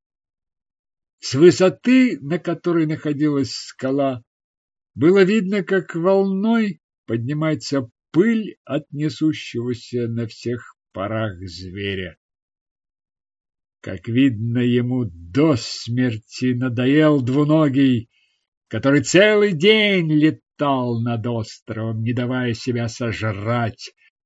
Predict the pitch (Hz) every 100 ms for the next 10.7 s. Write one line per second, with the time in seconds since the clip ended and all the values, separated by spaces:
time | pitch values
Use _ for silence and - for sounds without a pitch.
0 | - 117 160 202 190 190 135 160 214 233
1 | 226 202 175 196 208 131 175 160 185 180
2 | 170 170 165 123 98 147 180 185 160 180
3 | 180 170 135 131 120 113 - - 127 147
4 | 131 - - - - - - - 165 165
5 | - 151 156 151 151 - 135 127 - -
6 | - - 101 - - _ _ _ _ _
7 | _ 104 104 131 151 156 131 101 131 -
8 | - 143 135 131 127 - 117 113 117 135
9 | 120 123 - - 123 113 - 107 117 -
10 | 113 113 110 101 240 277